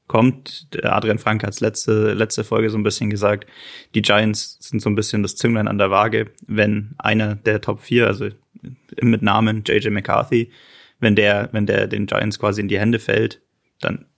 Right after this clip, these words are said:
bin ich mir fast sicher, dass sie ihn nehmen werden. Da geht's aber dann darum, dass die Vikings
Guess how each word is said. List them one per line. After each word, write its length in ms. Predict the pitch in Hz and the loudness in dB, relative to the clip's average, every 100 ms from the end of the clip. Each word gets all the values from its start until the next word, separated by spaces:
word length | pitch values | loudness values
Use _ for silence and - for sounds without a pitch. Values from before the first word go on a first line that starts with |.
| _ | _
bin 120 | - 104 | -2 -2
ich 120 | 104 | 0
mir 100 | - | -4
fast 220 | - - | -4 -4
sicher, 240 | 113 110 | 0 2
dass 140 | 104 98 | 0 -2
sie 80 | 104 | -2
ihn 100 | 104 | 0
nehmen 200 | 107 101 | 0 0
werden. 420 | 104 113 120 117 _ _ _ _ _ - | 0 2 -2 -4 _ _ _ _ _ -2
Da 160 | 98 | 0
geht's 240 | 101 104 101 | 2 0 0
aber 160 | 98 | -2
dann 140 | 98 101 | -2 0
darum, 280 | 101 101 104 | 2 2 -2
dass 180 | 101 | -6
die 360 | - 101 101 - | -4 -2 0 0
Vikings 640 | 104 101 113 104 98 - | 2 2 0 -2 -4 -12